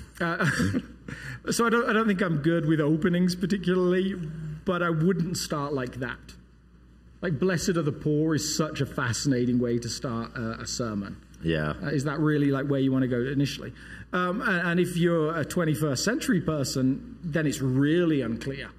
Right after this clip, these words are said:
Speaker 1: Um,
Speaker 2: Hmm.
Speaker 1: like, what, what, what's Jesus even saying there? Um, "Happy are the poor" is, is really odd because we all, I, I, if any of you in the room have been poor, or, or maybe are still poor,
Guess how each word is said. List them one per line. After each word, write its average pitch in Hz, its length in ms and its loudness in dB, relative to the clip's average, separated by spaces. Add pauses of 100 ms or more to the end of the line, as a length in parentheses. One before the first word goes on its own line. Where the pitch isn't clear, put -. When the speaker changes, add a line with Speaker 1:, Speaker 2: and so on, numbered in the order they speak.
(500)
Speaker 1:
Um, 123 600 -2 (320)
Speaker 2:
Hmm. 101 260 2 (100)
Speaker 1:
like, 147 160 0
what, 165 200 0
what, 156 360 -2
what's 151 260 -4
Jesus 139 380 0
even 127 220 0
saying 127 460 0
there? 110 220 -4 (600)
Um, 135 480 0
"Happy 165 480 0
are 147 40 2
the 131 120 0
poor" 139 380 -2 (680)
is, 135 360 0
is 127 240 0
really 131 320 2
odd 113 320 -6
because 160 300 -2
we 190 180 2
all, 311 220 0
I, 240 80 -4
I, 202 40 -6 (680)
if 196 160 2
any 214 200 4
of 180 80 4
you 185 120 6
in 175 60 4
the 175 80 4
room 170 160 4
have 143 180 2
been 226 320 4
poor, 147 380 2 (540)
or, 190 140 -6 (120)
or 175 60 4
maybe 180 260 4
are 160 60 4
still 240 380 0
poor, 151 360 0